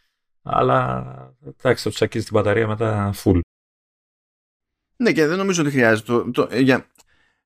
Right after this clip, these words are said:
Speaker 2: Τώρα, πάλι, έτσι, δεν έχω αντι-, ε, δεν ξέρω ποιοι είναι οι χρονισμοί default,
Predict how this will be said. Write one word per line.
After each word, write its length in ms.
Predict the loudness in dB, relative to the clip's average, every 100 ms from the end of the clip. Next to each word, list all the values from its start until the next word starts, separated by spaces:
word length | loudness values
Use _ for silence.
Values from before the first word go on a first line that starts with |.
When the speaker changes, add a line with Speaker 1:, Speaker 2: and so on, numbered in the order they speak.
| 2
Speaker 2:
Τώρα, 440 | 4 4 0 _ _ -14 0
πάλι, 260 | 2 4
έτσι, 220 | 2 -2 -2
δεν 240 | -2 0
έχω 440 | 0 2 2 2
αντι-, 320 | 2 2 0 0
ε, 320 | -2 -2 -2
δεν 220 | -4 -2
ξέρω 220 | 2 4 4
ποιοι 100 | 2
είναι 140 | 0
οι 40 | 0
χρονισμοί 500 | 0 0 2 0 -2
default, 380 | -2 0 0